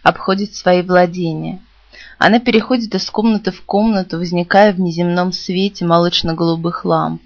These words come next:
Она стара, безобразна и нага. Из одежды на ней только трусы и жемчужные бусы, которые ей подарила давно усопшая старшая сестра на десятую годовщину свадьбы.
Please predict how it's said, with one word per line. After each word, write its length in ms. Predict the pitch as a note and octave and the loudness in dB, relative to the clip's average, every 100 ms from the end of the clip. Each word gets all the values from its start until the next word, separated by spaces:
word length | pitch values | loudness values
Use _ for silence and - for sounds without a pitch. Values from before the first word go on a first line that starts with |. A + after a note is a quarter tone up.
| _ _ - - - - | _ _ -20 -20 -10 2
Она 280 | F3+ G#3 | 4 4
стара, 600 | F#3 - F3+ F3+ F#3 G#3+ A#3 | 2 2 4 6 4 2 0
безобразна 840 | F3+ F3 E3+ E3 F3 F#3 F#3+ F#3 | -4 2 4 6 6 4 4 -4
и 160 | E3 F3+ | -4 -4
нага. 600 | F3+ F3 E3+ D#3+ D3+ F#3 - _ _ - _ _ | -2 -2 0 -2 -2 -6 -14 _ _ -20 _ _
Из 140 | G3+ G3+ | 0 2
одежды 440 | G#3 C4+ C4 F#3+ | 4 2 0 0
на 120 | F#3+ | 2
ней 220 | G3+ A3 | 2 0
только 280 | G#3+ F#3+ G3 | -4 -6 -8
трусы 540 | - G3 G3 - B3 A3 | -8 -8 -8 -8 -4 -2
и 80 | |
жемчужные 680 | G3+ F#3 F#3+ - G3 G3+ G3 | -2 -2 -4 -6 -4 -2 -2
бусы, 400 | F#3+ F#3+ F3+ - | -4 -6 -10 -12
которые 440 | - E3+ E3+ E3+ E3+ | -6 -6 -4 -2 -2
ей 200 | E3+ E3 | -2 -4
подарила 560 | F3 E3+ E3+ G3 G3+ | 0 0 2 0 -2
давно 360 | E3+ E3+ F3 F3 | 0 -2 -2 -4
усопшая 540 | E3+ - F#3 - E3+ | -4 -10 -10 -8 -8
старшая 520 | E3+ - E3+ - F3+ E3+ | -6 -2 -2 -2 -8 -10
сестра 600 | - - - G3+ G#3 G#3+ - - _ | -12 -16 -4 0 0 -2 -16 -20 _
на 120 | F3+ | -4
десятую 500 | E3+ F3 F#3 F#3 F3 | -4 -4 -2 -2 -4
годовщину 600 | E3+ F3 F3+ - - F3 | -4 -2 -2 -6 -6 -8
свадьбы. 640 | F3 - F3 D#3+ E3 E3+ | -8 -2 0 0 -2 -14